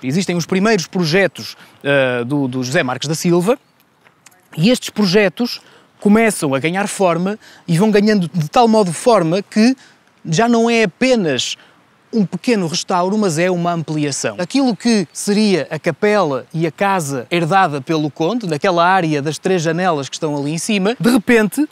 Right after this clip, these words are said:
adquire um caráter cada vez maior até chegar a esta escala que veem aqui hoje. Um a seguir ao outro, o conde vai convidando arquitetos franceses para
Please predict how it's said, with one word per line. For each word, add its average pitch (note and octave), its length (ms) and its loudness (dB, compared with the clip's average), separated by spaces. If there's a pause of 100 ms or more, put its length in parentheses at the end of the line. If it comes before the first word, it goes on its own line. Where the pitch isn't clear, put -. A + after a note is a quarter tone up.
adquire A#3+ 560 2 (180)
um C4 100 0
caráter F3 560 2 (220)
cada G3 240 0
vez D#3 480 -2 (340)
maior D3 520 0
até D3 220 -8
chegar C3+ 400 -4 (460)
a A2+ 80 -4
esta C#3 260 -2
escala C3+ 320 0
que B2 80 -14
veem B2 280 -2
aqui A#2+ 240 -6
hoje. F#2 260 -14 (280)
Um B3 360 4
a E3+ 100 -2
seguir F3 220 0
ao D#3 100 4
outro, F3 420 -2 (100)
o D3+ 120 -6
conde G3 340 0
vai E3+ 240 0
convidando F3+ 800 0
arquitetos - 680 -6 (240)
franceses B2 680 -6 (400)
para C#3+ 360 2